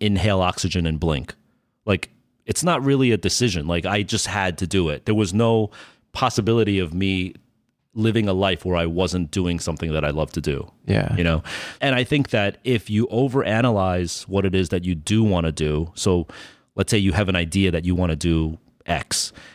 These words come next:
Speaker 1: and for the past year, you've been weighing the pros and the cons of whether you wanna do X,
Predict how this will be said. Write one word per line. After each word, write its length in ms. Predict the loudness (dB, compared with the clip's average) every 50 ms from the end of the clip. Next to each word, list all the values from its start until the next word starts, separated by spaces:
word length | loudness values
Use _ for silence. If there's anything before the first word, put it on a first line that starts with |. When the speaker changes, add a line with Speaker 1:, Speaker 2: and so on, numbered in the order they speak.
| _ _ -6
Speaker 1:
and 320 | -2 0 0 0 0 -2 -2
for 120 | -2 -2
the 100 | -2 -2 0
past 360 | 0 0 0 0 -2 -4 -6
year, 480 | -4 0 2 2 2 0 0 -4 -4 -4
you've 320 | -4 -2 -2 -2 -2 0
been 280 | 0 0 0 0 -4 -6
weighing 460 | -6 -2 0 2 2 2 2 2 0
the 60 | 0 -2
pros 380 | -2 -2 0 2 2 2 2 2
and 80 | 0
the 40 | -2
cons 460 | -2 0 0 2 2 2 2 0 -2
of 80 | -4 -2
whether 240 | 0 0 2 2 2
you 160 | 2 0 2
wanna 240 | 2 2 0 0 0
do 200 | 0 -2 -2 0
X, 420 | 0 -2 -2 -2 -4 -10 -10 -10